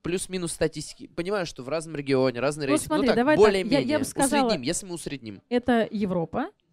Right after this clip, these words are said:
Speaker 1: Так.
Speaker 2: Не поверишь, это новое радио. Да. Ну, потому что это
Speaker 1: Да,
Speaker 2: рус-,
Speaker 1: да, да.
Speaker 2: ру-, русские песни иногда
Speaker 1: Понятно,
Speaker 2: люди
Speaker 1: понятно.
Speaker 2: не воспринимают
Speaker 1: Я
Speaker 2: просто
Speaker 1: не удивлен,
Speaker 2: иностранщину, как
Speaker 1: кстати,
Speaker 2: бы, да.
Speaker 1: вообще.
Speaker 2: Вот, это дорожное, авто, ну и при-, где-то там вот Energy, короче, это пятерка.
Speaker 1: А я думал, второе Energy.
Speaker 2: Нет.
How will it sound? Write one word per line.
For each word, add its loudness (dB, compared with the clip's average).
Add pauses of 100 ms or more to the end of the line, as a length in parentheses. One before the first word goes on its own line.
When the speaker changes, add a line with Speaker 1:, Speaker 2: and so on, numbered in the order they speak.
Speaker 1:
Так. -14
Speaker 2:
Не 4
поверишь, 0
это -2 (440)
новое 0
радио. -8 (560)
Да. -8 (100)
Ну, 0
потому -6
что -10
это -2
Speaker 1:
Да, 6
Speaker 2:
рус-, 2
Speaker 1:
да, 0
да. 6
Speaker 2:
ру-, 8
русские 4
песни -6
иногда -8
Speaker 1:
Понятно, 0 (100)
Speaker 2:
люди 2
Speaker 1:
понятно. 0
Speaker 2:
не -2
воспринимают -6
Speaker 1:
Я -10 (120)
Speaker 2:
просто -6
Speaker 1:
не -6
удивлен, -4
Speaker 2:
иностранщину, -6
как -8
Speaker 1:
кстати, -18
Speaker 2:
бы, -10
да. -4
Speaker 1:
вообще. -12 (400)
Speaker 2:
Вот, 0
это -4
дорожное, -4 (800)
авто, -8 (440)
ну -4
и 4
при-, -2
где-то -6
там -8
вот -8
Energy, -8
короче, -12
это -10
пятерка. -6
Speaker 1:
А -4
я 0
думал, -4
второе -4
Energy. -2
Speaker 2:
Нет. -10